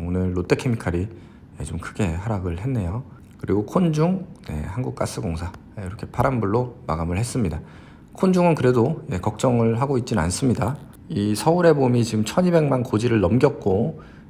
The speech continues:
지금 뭐 노량 같은 경우에 사백만 은 또 이제 시간 문제일 것 같은데,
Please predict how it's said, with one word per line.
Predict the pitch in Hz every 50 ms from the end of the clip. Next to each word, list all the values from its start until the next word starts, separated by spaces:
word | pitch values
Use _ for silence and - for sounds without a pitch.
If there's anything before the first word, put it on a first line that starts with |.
| - - -
지금 | - - 135 131 131 123 127 127 123 120 110
뭐 | 98 101 104 101 104 - - - - - -
노량 | 110 113 131 135 143 139
같은 | 131 127 - 147 135
경우에 | 123 120 117 113 107 104 104 110 107
사백만 | 104 - 143 156 170 165 156 147 131 123
은 | 117 113 113 113
또 | - 104 98 98
이제 | 95 - 92
시간 | - - 175 180 156 123
문제일 | 98 98 104 98 95
것 | 98 87
같은데, | - 85 - - - 92 85 104 113 110